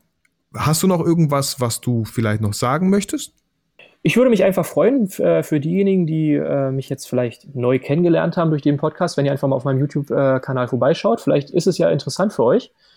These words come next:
Speaker 2: Wie gesagt, äh, zweimal die Woche gibt's da immer Videos, kostenlos. Könnt ihr euch einfach reinziehen, wenn ihr Bock habt.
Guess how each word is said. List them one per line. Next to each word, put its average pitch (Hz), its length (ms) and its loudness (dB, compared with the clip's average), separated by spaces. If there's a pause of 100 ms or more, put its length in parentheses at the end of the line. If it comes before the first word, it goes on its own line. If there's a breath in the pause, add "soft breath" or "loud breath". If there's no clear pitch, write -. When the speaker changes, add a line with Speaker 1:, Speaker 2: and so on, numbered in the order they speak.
(240 soft breath)
Speaker 2:
Wie 131 80 4
gesagt, 139 340 2
äh, 139 140 0
zweimal 143 320 0
die 135 80 2
Woche 139 160 0
gibt's - 160 -4
da 139 80 -2
immer 135 160 0
Videos, 190 360 0
kostenlos. 170 540 -2
Könnt 135 140 -6
ihr 131 60 -2
euch 131 120 -6
einfach 135 280 -6
reinziehen, 143 400 -2
wenn 127 100 -2
ihr 127 80 -4
Bock - 200 -4
habt. - 220 -4